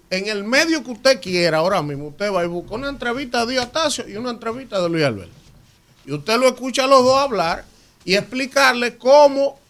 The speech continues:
y qué va a hacer por Santo Domingo Este si fuera electo alcalde. Eso es lo único que yo le pido a la gente. O sea, no se lleve de mí, no se lleve de Martínez Pozo, que está apoyando a Luis Alberto, que es su derecho,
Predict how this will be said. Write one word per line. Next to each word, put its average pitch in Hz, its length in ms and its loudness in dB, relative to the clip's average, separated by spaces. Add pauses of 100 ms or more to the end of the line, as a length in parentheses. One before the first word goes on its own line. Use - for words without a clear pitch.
y 208 140 -6
qué 247 260 4
va 233 120 2
a 208 40 4
hacer 247 400 -2
por 151 180 -10
Santo 151 260 -12
Domingo 160 440 -8
Este 160 180 -6
si 139 160 -10
fuera 165 260 -6
electo 208 280 -8
alcalde. 247 520 -8
Eso 220 240 -8
es 349 60 -10
lo 320 60 -6
único 311 240 -8
que 302 80 -10
yo 285 80 0
le 277 120 4
pido 277 260 -6
a - 20 0
la 226 120 2
gente. 240 280 -6 (360)
O - 20 -20
sea, - 140 -8
no 180 120 -4
se 240 160 -4
lleve 226 220 -2
de 156 100 -4
mí, 302 400 -2 (480)
no 170 160 -4
se 208 140 -2
lleve 214 200 2
de 196 80 0
Martínez 180 440 -4
Pozo, 185 280 -4
que 175 60 -4
está 175 140 -4
apoyando 170 580 -4
a 170 60 0
Luis 175 160 -2
Alberto, 175 400 -4
que 170 80 -6
es 151 60 -4
su 160 120 -8
derecho, 240 480 2